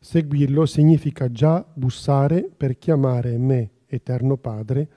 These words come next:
con la voce del santo desiderio, con continue e umili preghiere. Io sono infatti quel Padre che vi dà il pane della grazia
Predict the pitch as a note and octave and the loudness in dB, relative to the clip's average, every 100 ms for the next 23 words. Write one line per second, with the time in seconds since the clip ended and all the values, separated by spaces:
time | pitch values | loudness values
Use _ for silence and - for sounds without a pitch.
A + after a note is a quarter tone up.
0 | _ _ _ - B2+ A#2+ C#3 F#3+ - F#3 | _ _ _ -4 -2 -2 0 -2 -2 -4
1 | F#3+ C3 A#2+ - C#3 C#3 C#3+ C3 B2+ C3 | -2 -4 -2 0 2 2 -2 -2 -2 -4
2 | B2 A#2 G#2+ A#2 A2+ _ _ _ _ - | -6 -6 -6 -8 -10 _ _ _ _ -2
3 | C#3 B2+ - B2+ B2 E3+ G3 F#3+ F#3 - | 0 0 -2 -2 0 2 4 6 4 0
4 | - D3 B2 B2 B2 B2 - A#2+ A2 A#2+ | -6 -2 0 0 -2 -4 -4 -6 -4 -4
5 | A#2+ A#2+ - _ _ _ _ _ _ _ | -2 -4 -8 _ _ _ _ _ _ _
6 | _ _ _ - F3 F3 - D#3 C#3+ - | _ _ _ 2 4 6 6 4 4 2
7 | C#3+ C3 - A#2+ C3+ B2+ - D3 C#3 C#3 | 0 0 -6 -6 -4 -4 0 0 0 0
8 | D3 - B2+ C3+ C#3+ C#3 G3+ C3 - D3 | -2 -2 -6 -2 0 -2 -2 -4 -2 0
9 | D3 D3 C3 B2+ B2+ D3+ B2+ - - A2 | 2 2 2 -2 0 0 -2 -6 -12 -12